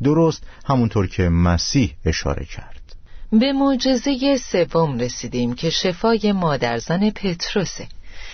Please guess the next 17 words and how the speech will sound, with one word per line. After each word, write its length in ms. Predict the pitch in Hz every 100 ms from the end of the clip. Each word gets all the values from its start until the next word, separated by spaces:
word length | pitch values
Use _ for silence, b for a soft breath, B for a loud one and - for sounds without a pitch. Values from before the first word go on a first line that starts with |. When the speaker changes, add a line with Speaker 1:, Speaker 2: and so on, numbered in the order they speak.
| B 220
Speaker 2:
در 220 | 254 254
آیهٔ 480 | 254 247 262 240 254
چهارده 800 | 247 - 175 170 127 - 175 196 175
اینطور 460 | 247 214 - 139 120
نوشته: 540 | 113 110 - - - - - b b b b b
وقتی 320 | 294 - 285
عیسی 320 | 233 165 196
به 120 | 170
خانهٔ 420 | 156 143 135 131 127
پتروس 600 | 147 127 - 131 - 208
رفت، 340 | 233 233 b b b b
مادرزن 640 | 175 220 226 220 214 262 269
پتروس 600 | - 139 - 156 156 175
را 100 | 170
دید 300 | 170 170 -
که 140 | 170
در 200 | 156 139